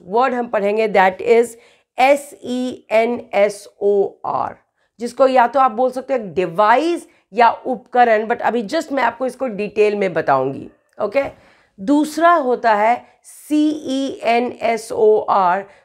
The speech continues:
जिसका मतलब होता है काट छाट करना। जैसे कि कोई अगर मूवी रिलीज होती है ना,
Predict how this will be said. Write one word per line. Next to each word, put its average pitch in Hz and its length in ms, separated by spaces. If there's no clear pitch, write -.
जिसका 233 320
मतलब 240 340
होता 214 280
है 269 180
काट 220 360
छाट 180 340
करना। 151 380
जैसे 254 260
कि 269 140
कोई 269 200
अगर 247 160
मूवी 254 400
रिलीज 247 500
होती 214 360
है 190 100
ना, 226 260